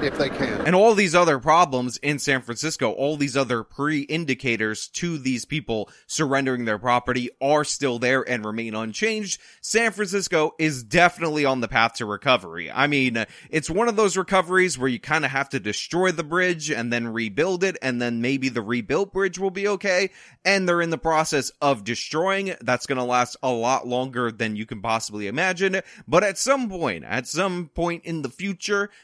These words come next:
Speaker 2: there will be recovery.
Speaker 1: Across Market Street, on the entire block, only one small shoe store remains, with other nearby stores to leave, often saying theft, crime, and filth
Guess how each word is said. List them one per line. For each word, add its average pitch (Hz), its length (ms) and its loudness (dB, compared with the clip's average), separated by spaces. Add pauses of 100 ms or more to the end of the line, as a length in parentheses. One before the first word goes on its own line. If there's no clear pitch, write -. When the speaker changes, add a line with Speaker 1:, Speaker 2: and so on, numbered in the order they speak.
(160)
Speaker 2:
there 165 320 6
will 165 160 2
be 147 220 0
recovery. 117 680 0 (320)
Speaker 1:
Across 240 360 4
Market 170 320 0
Street, 120 380 -2 (380)
on 160 140 6
the 156 140 0
entire 147 500 0
block, 131 400 -2
only 135 260 0
one 151 300 0
small 160 440 0
shoe 214 280 0
store 127 280 -2
remains, 123 560 -2 (300)
with 151 220 4
other 220 220 2
nearby 151 460 0
stores 151 460 -2
to - 120 -2
leave, 175 400 0
often 131 280 0
saying 139 360 -2
theft, 147 420 -2
crime, 147 400 0
and 131 160 -2
filth 165 380 0